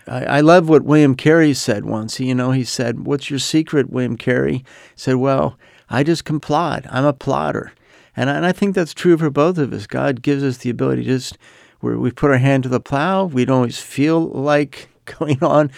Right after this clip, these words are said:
God meets us moment by moment. The future and what's gonna happen tomorrow, I can't worry about it. God doesn't give me the grace for that. Uh, he gives me the grace just for today, for right now, and I can keep taking those steps forward, keep our eyes focused on what he's called us to do.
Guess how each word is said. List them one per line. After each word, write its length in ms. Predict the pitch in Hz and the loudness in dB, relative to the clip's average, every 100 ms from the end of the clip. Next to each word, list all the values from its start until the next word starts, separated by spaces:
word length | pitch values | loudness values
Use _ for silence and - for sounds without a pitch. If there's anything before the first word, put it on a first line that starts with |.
| - - - | -18 -14 -4
God 340 | 131 131 120 | 2 2 2
meets 400 | 127 139 165 - | 2 2 2 0
us 180 | 120 - | -6 -4
moment 320 | 123 135 123 | -2 0 -2
by 200 | 123 117 | -4 -4
moment. 480 | 120 123 127 123 120 - - - - _ _ - | -2 -2 -2 -2 -8 -18 -20 -20 -20 _ _ -10
The 80 | |
future 480 | 113 180 214 - 185 | -2 4 4 4 4
and 160 | 156 127 | 4 4
what's 160 | 139 139 | 2 0
gonna 220 | 147 131 | -2 0
happen 320 | 139 139 135 | 0 0 -2
tomorrow, 520 | - 131 139 143 139 127 | -2 0 4 4 4 0
I 140 | 117 113 | -6 -6
can't 280 | - 139 | -2 -4
worry 280 | - 107 135 | 0 2 2
about 300 | 139 156 156 | 2 0 -2
it. 180 | 165 - - - - - | -4 -6 -14 -20 -20 -6
God 240 | 113 123 | 0 0
doesn't 240 | 135 135 123 | 2 2 2
give 160 | 135 | 2
me 80 | 131 | 2
the 100 | 120 | 2
grace 380 | 117 127 131 - | 0 2 0 0
for 80 | 127 | -2
that. 180 | 135 | 0
Uh, 60 | 131 | -2
he 140 | 117 117 | -4 -4
gives 180 | 127 | -4
me 120 | 120 127 | -2 -2
the 60 | |
grace 300 | 113 120 117 | -2 -2 -2
just 280 | - 135 135 | -2 -4 -4
for 180 | - 123 | -6 -8
today, 440 | 117 127 139 131 | -4 0 0 0
for 200 | 131 - 113 | -6 -8 -4
right 200 | 135 - | -4 -4
now, 320 | 120 120 131 - - - - | -4 -4 -6 -12 -20 -20 -12
and 140 | 110 | -6
I 100 | 117 | -4
can 220 | 131 131 113 | -4 -6 -8
keep 260 | - 160 - | -2 -4 -2
taking 320 | - 151 143 | -4 -2 -2
those 140 | 143 131 | -4 -4
steps 320 | 156 - 131 | -4 -6 -8
forward, 440 | - 160 214 - - _ _ _ - | -6 -4 -2 -4 -10 _ _ _ -6
keep 220 | - 143 | -2 -2
our 80 | 139 | -2
eyes 260 | 151 135 | -2 -4
focused 340 | 135 143 131 - | -6 -6 -6 -8
on 120 | 131 | -8
what 100 | 127 | -8
he's 80 | 120 | -10
called 280 | - 131 - | -8 -8 -8
us 80 | |
to 120 | - - | -12 -12
do. 300 | 98 69 | -8 -8